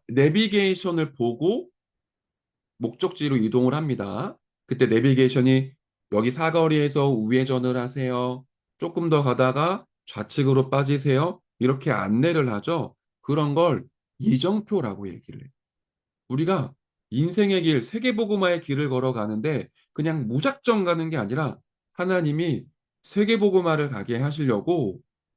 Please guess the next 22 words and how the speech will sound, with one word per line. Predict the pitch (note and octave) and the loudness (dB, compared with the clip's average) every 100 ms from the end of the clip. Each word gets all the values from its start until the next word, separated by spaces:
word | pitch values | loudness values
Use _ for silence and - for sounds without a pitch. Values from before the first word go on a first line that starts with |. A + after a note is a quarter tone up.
| _ A#2 | _ 2
이럴 | C#3+ D3 | 2 2
때는 | D3 C#3+ B2 | 0 0 0
이쪽으로 | G#2+ - C#3 C3 B2+ | -4 -4 -4 -2 -2
가, | B2+ B2+ B2+ C3+ - _ | 0 0 -2 -6 -14 _
이럴 | - B2 C#3 | 0 2 2
때는 | C#3 C3 G#2 | 2 0 0
왼쪽으로 | G#2+ A2 C#3+ C3 B2+ | -2 -4 -4 -2 -2
가, | B2+ A#2+ C3 _ - | -4 -6 -10 _ -4
이럴 | A2+ C3 | 0 0
때는 | C3 B2+ A2+ | 0 -2 0
멈춰야 | G#2 A2 B2 D3 C3+ B2 | 0 -2 -2 -2 -2 -2
돼 | B2 B2 - _ _ | -4 -4 -12 _ _
알려주시는 | G2+ B2 D#3 - - A#2 G#2 G2+ | -2 0 0 -4 -4 -2 -2 -2
게 | D#3 G3+ - _ _ _ | -2 -4 -8 _ _ _
이정표예요. | - A2+ C3+ F#3+ D#3+ F3+ C3 F#2 G#2 - _ _ _ _ _ _ | -4 -2 0 -2 0 -2 -2 -4 -12 -18 _ _ _ _ _ _
그런데 | C#3 D3 | 0 2
성경에는 | C#3+ G#3+ G#3+ G3+ F#3+ F3+ | 0 2 4 4 2 2
이미 | A#2 C3+ F3+ G2 - _ _ _ _ _ | 2 2 2 -2 -6 _ _ _ _ _
우리가 | B2 D3 D3+ | -2 0 0
세계복음화를 | D3 B3 B3+ A3 G#3 F#3+ F3+ D#3+ | -2 -2 -2 0 0 0 0 -2
하기 | E3 D3 C3+ | -4 -6 -6
위한 | A#2+ D#3 C#3 | -2 -2 -2